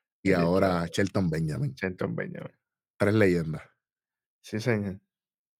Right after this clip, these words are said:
Speaker 1: Tres leyendas, para que lo sepan.
Speaker 2: Sí, para que,
Speaker 1: Y,
Speaker 2: para, para
Speaker 1: y,
Speaker 2: que
Speaker 1: y, y tú sabes qué es lo más increíble.
Speaker 2: Ujú.
Speaker 1: Afroamericano,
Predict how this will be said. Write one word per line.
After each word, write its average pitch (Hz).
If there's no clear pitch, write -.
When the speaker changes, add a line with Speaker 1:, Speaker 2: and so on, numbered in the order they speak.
Speaker 1:
Tres 98
leyendas, 95
para 87
que 87
lo 85
sepan. 82
Speaker 2:
Sí, 165
para 113
que, -
Speaker 1:
Y, 120
Speaker 2:
para, -
para 110
Speaker 1:
y, -
Speaker 2:
que 107
Speaker 1:
y, 117
y 113
tú 107
sabes 135
qué 139
es 135
lo 131
más 135
increíble. 135
Speaker 2:
Ujú. 120
Speaker 1:
Afroamericano, 101